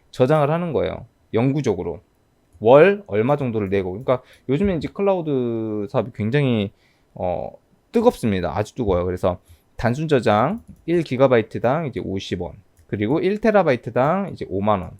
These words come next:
이건 파일코인이 아닙니다. 이건 아마존이에요. 그리고 이제 십 테라바이트당 오십만 원. 이거는 매월이에요.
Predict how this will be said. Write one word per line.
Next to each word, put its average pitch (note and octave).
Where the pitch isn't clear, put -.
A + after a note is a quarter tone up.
이건 B2+
파일코인이 G3+
아닙니다. A#2
이건 G2+
아마존이에요. G#2
그리고 A#2
이제 B2+
십 -
테라바이트당 F3
오십만 G#2
원. -
이거는 C#3
매월이에요. G2+